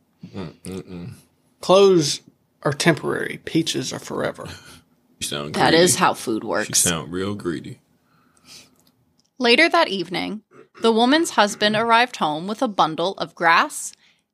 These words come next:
Speaker 3: and or maybe wood upon his back.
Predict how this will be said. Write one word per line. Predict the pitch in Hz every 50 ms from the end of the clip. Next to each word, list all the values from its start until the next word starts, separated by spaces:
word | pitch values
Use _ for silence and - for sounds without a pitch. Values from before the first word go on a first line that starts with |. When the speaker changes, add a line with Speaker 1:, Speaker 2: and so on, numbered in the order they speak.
| _ -
Speaker 3:
and | 185 180 180 170
or | 175 185 180
maybe | 170 165 160 170 233 254
wood | 277 214 190 151 147 185 233 - _ _ _ _ _ _ _ -
upon | - 240 226 - 196 165 151 165
his | 160 208 214
back. | - - 202 190 - -